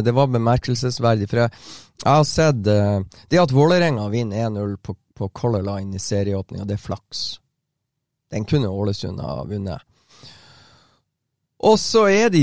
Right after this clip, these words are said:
uheldige og opp på Gustav Valsvik. Han vinner en og annen duell i en og annen motstanderboks. Eh, han er svær, han er et beist inne i, i feltet, og, og, og, eh, Strømsgodset vinner en null. Og,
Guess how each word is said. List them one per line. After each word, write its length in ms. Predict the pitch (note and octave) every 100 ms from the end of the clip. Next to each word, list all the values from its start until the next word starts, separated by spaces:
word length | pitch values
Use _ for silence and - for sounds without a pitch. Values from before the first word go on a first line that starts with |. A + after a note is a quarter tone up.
| A#2+
uheldige 640 | A2+ C3 C#3 C3 A2+ G#2 G2+
og 220 | G#2 G#2 B2
opp 80 | C3 _
på 160 | A2+ G#2+
Gustav 400 | C#3+ - - A#2+
Valsvik. 640 | G#2 A#2+ C3+ - - E2+ -
Han 160 | E3+
vinner 460 | D3 F3+ B2 G#2+ A2
en 80 | G2+
og 60 | F#2
annen 300 | G#2 F#2+ F#2+
duell 380 | G#2+ A#2 A#2 F2
i 140 | E2+
en 160 | G#2+ G#2+
og 140 | F#2
annen 240 | G2 G#2 F#2
motstanderboks. 1040 | G#2 G#2+ - G#2 G2+ G2 F#2 F#2+ - - - - -
Eh, 420 | - A#2 A2 G#2+ G2
han 200 | A#2+ A#2
er 80 | G2
svær, 400 | - G2+ G#2+ F#2
han 160 | G2
er 80 | G#2
et 100 | G2
beist 380 | A2 A2 G2 -
inne 280 | F#2+ G2 G2 F#2+
i, 300 | F#2 - -
i 80 | G2+
feltet, 480 | - G2+ - - F2+
og, 220 | F2+ F2+
og, 320 | G#2 G2 G2
og, 240 | G#2 G2+ G2+ G2+
eh, 80 | G#2 G#2+
Strømsgodset 640 | - A#2 G#2 - F#2 -
vinner 460 | F#2+ G2 G2 G#2 G#2
en 80 | G#2
null. 220 | G#2 G2
Og, 400 | G#2+ G#2+ G#2+ -